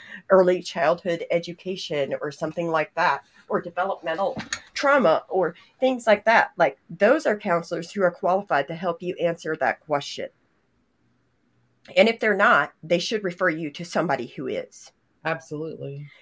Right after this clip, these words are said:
Speaker 1: And then when it comes to the survivor, the, the victim of this, where is your empathy for that, for that child?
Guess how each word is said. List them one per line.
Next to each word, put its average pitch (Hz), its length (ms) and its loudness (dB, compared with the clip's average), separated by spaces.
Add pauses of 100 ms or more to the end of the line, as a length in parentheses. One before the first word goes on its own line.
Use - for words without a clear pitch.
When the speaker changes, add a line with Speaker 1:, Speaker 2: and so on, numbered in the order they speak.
Speaker 1:
And 190 140 6
then 247 100 2
when 254 120 4
it - 80 -4
comes 240 300 -4
to 233 140 -8
the 185 120 -6
survivor, 175 680 0
the, 165 360 0
the 151 200 0 (420)
victim - 540 -2 (100)
of 165 240 4
this, - 480 -4 (580)
where 190 320 2
is 247 180 -4
your 220 200 0
empathy 202 460 -2
for 196 260 0
that, 180 240 0 (200)
for 202 200 0
that 202 280 0
child? 131 420 -8